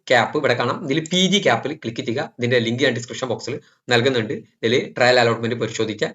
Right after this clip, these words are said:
ഡീറ്റ-, ആ, പബ്ലിഷ് ചെയ്ത ഡീറ്റെയിൽസ് ആണ്. ഇവിടെ നമ്മൾ ലോഗിനിൽ ക്ലിക്ക് ചെയ്യുക. ലോഗിനിൽ ക്ലിക്ക് ചെയ്ത് കഴിഞ്ഞ് സ്റ്റുഡൻസിൽ ക്ലിക്ക് ചെയ്യുക. ഇവിടെ നമുക്ക് എന്ത് ചെയ്യാൻ പറ്റും,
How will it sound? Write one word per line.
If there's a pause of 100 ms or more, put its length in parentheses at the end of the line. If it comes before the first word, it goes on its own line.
(260)
ഡീറ്റ-,
ആ, (120)
പബ്ലിഷ്
ചെയ്ത
ഡീറ്റെയിൽസ്
ആണ്.
ഇവിടെ
നമ്മൾ (220)
ലോഗിനിൽ
ക്ലിക്ക്
ചെയ്യുക. (100)
ലോഗിനിൽ
ക്ലിക്ക്
ചെയ്ത്
കഴിഞ്ഞ്
സ്റ്റുഡൻസിൽ (280)
ക്ലിക്ക്
ചെയ്യുക. (260)
ഇവിടെ
നമുക്ക്
എന്ത്
ചെയ്യാൻ
പറ്റും,